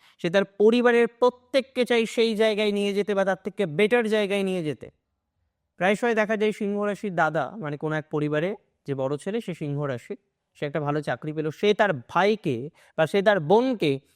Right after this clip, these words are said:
সে তার পরিবারকে সম্ভব হলে হয়তো পৃথিবীর সর্বশ্রেষ্ঠ জায়গায় নিয়ে যেত।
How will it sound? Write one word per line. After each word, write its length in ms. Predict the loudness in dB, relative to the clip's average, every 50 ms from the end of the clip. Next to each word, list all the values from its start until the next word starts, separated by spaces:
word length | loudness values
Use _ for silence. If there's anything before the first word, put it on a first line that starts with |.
| _
সে 140 | -2 -2 2
তার 160 | 4 4 2
পরিবারকে 800 | 2 _ 2 4 4 4 4 4 2 2 0 -2 -4 -4 -4 -4 _ _ _ _ _ _ _ _ _ _ _ _ _ _ _
সম্ভব 420 | -2 2 2 2 4 4 2 2 2
হলে 160 | 2 2 2
হয়তো 220 | 2 2 0 0
পৃথিবীর 380 | -2 -2 -6 -4 -2 0 -2 -2
সর্বশ্রেষ্ঠ 920 | -2 0 4 6 6 6 6 4 2 2 4 4 4 4 4 2 0 2
জায়গায় 380 | 4 6 4 4 4 2 2
নিয়ে 200 | 2 0 -2 -4
যেত। 220 | -6 -8 -10 -12